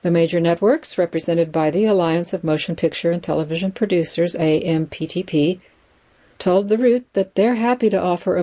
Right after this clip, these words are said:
more favorable deal once the W G A backs off of some of their sticking points. Ramsey doesn't buy it. The whole purpose of negotiation is that the two parties come to the table with a number of options,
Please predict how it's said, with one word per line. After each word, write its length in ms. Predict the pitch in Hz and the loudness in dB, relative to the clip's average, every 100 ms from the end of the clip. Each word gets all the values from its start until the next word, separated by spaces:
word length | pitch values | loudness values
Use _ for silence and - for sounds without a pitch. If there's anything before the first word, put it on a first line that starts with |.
| 175 | 0
more 120 | 170 | 0
favorable 520 | 175 170 165 165 165 | 2 2 2 0 0
deal 320 | 156 165 165 156 | 2 2 2 2
once 300 | 170 - - | -2 -4 -4
the 140 | 165 | 0
W 260 | 170 160 151 | 0 0 -4
G 260 | 160 156 | -2 0
A 160 | 170 160 | 2 0
backs 420 | 147 160 156 - | 0 -2 -2 -4
off 260 | 196 165 160 | -4 -4 -4
of 140 | 151 | -10
some 220 | - 190 | -4 -2
of 140 | 165 147 | -2 -2
their 160 | 143 | -2
sticking 440 | 139 - 226 175 165 | -2 -4 -4 -4 -6
points. 460 | - 160 220 - - _ _ - - _ _ _ _ _ _ _ _ _ _ _ _ _ _ _ _ _ _ _ _ _ _ _ _ _ _ _ _ | -4 -2 -2 -4 -14 _ _ -20 -20 _ _ _ _ _ _ _ _ _ _ _ _ _ _ _ _ _ _ _ _ _ _ _ _ _ _ _ _
Ramsey 340 | 165 170 175 143 | 0 0 -2 -2
doesn't 380 | 151 147 147 147 | -2 -2 -4 -2
buy 220 | 147 143 | 0 0
it. 220 | 165 - - - _ _ _ _ _ | -2 -6 -18 -20 _ _ _ _ _
The 140 | 165 190 | -2 2
whole 180 | 254 | 2
purpose 400 | 285 196 170 156 | 2 -2 -2 -4
of 120 | 165 170 | -6 -6
negotiation 880 | 165 165 190 202 156 143 - 156 | -2 -2 0 0 0 0 -2 -4
is 140 | 151 - | -4 -2
that 200 | 151 156 | -4 -2
the 80 | 165 | -6
two 240 | - 226 | -2 -2
parties 540 | 226 160 156 160 165 | 0 -2 0 -4 -6
come 260 | - 151 170 | -6 -6 -4
to 140 | - | -4
the 100 | 208 | -4
table 400 | 226 208 196 196 | -2 0 2 2
with 180 | 196 196 | 0 0
a 120 | 202 185 | 0 2
number 240 | 170 180 | 2 2
of 140 | 196 | 4
options, 680 | 240 247 - - 170 - | 2 0 -4 -10 -12 -14